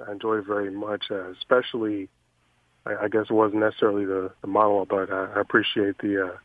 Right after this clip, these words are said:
the warning you put out on Joel Osteen, 'cause I, I almost found myself going just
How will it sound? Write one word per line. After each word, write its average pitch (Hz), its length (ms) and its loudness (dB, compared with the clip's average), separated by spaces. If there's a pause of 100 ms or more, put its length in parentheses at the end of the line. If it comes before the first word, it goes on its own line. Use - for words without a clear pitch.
(520)
the 120 80 -10
warning 110 420 6
you 104 80 -4
put 110 180 0
out 98 220 0
on 95 180 -4
Joel 101 360 2
Osteen, 92 320 -8
'cause 98 160 -12
I, 98 140 -2
I 110 160 0
almost 101 400 4 (440)
found 107 180 6
myself 104 360 6
going 107 300 6
just 104 200 2